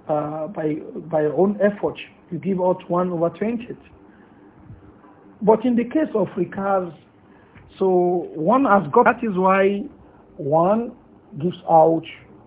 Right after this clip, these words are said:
uh, one fifth of it. So the remaining four over five goes to the owner, that is the one who has found it. So this is the way the Prophet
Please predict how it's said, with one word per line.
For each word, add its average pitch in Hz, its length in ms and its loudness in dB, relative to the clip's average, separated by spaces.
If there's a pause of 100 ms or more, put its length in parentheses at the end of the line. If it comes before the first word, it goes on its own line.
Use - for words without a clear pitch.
(200)
uh, 156 560 6 (320)
one 156 300 2
fifth - 260 -8
of 131 80 -10 (100)
it. 131 80 -12 (1500)
So 190 120 6
the 185 120 4
remaining 262 720 2 (380)
four 240 200 8
over 175 340 4
five 170 280 6 (560)
goes 175 220 6 (120)
to 156 60 -4
the 147 300 -8 (460)
owner, 180 340 4 (1200)
that 143 140 -2 (100)
is 170 100 0
the 156 80 0
one 175 220 4
who 175 140 2
has 156 80 -2 (100)
found 156 240 -2
it. 254 100 -10 (1120)
So 285 120 -6
this 226 160 -4 (100)
is 220 120 -6
the 202 80 2
way 196 280 2
the 185 80 -6
Prophet 196 380 -2